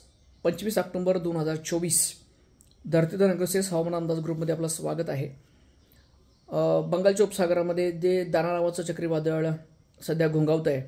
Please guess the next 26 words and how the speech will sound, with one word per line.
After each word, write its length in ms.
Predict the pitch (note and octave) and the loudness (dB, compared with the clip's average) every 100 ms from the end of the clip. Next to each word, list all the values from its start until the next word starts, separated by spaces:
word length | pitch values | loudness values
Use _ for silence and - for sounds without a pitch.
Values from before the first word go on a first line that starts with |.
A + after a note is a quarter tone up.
| - - _ _ _ _ | -10 -20 _ _ _ _
तर 240 | D#3+ D#3+ D#3+ | 0 2 0
काल 340 | D#3+ F3 F3+ | 0 2 2
रात्री 440 | F3+ D#3+ - F#3 F3 | 2 0 2 4 4
हे 720 | D#3 - D#3+ E3+ F3 F3 - | 2 0 2 2 2 0 -2
भारताच्या 800 | E3 D#3 - F3 E3+ F#3 F3+ F#3 F#3 - | -2 -2 0 -2 -2 0 0 -2 -6 -10
पृष्ठभागावरती 920 | F3 E3 - E3+ E3 D#3+ D#3+ C#3+ - - _ _ | -6 0 2 2 2 2 0 -4 -6 -12 _ _
म्हणजे 240 | D#3 E3 F3 | -2 2 2
भुवनेश्वरजवळ 920 | D#3+ D#3 E3 F#3 F3+ F3+ E3+ F3 D3+ | 2 2 2 0 2 2 4 2 2
ओडिशा 360 | D#3+ E3+ E3+ | 0 0 0
राज्यामध्ये, 480 | D#3 D3+ D#3+ D#3+ C#3+ - - - - - _ _ | -2 -2 -2 -2 -4 -8 -20 -20 -20 -20 _ _
अ, 320 | - D#3 D#3+ D#3+ | -4 0 0 0
त्याचं 160 | E3+ F3 | 0 0
चक्रीवादळामध्ये 720 | F3 F3 F#3 F3+ F3+ F3+ F3+ | 0 2 4 4 4 2 0
रूपांतर 400 | F3 E3 E3+ F3 | 0 0 0 0
झालं 220 | D#3 D#3+ | 0 0
आहे. 100 | D#3+ C#3 - _ _ _ _ - | 0 -2 -12 _ _ _ _ -8
आणि, 420 | E3 F3 F#3 F#3 | -4 -2 -2 0
अ, 280 | F3+ F3 F3 F3 - _ _ _ _ _ _ - | 0 -2 -4 -6 -14 _ _ _ _ _ _ -10
आपण 240 | D#3 E3+ | -2 2
मागच्या 320 | F#3+ F3+ - G#3 | 2 2 2 2
आठवड्यामध्ये 460 | F#3 G3+ G3+ G3+ | 2 2 4 4
याचा 200 | F#3+ G3 | 4 2
अंदाज 220 | F3+ F#3 | 4 4
दिला 180 | E3+ E3+ | 4 2
होता 260 | E3+ D#3+ D3+ | 0 0 -4
की 400 | D3+ E3+ E3 | 0 2 2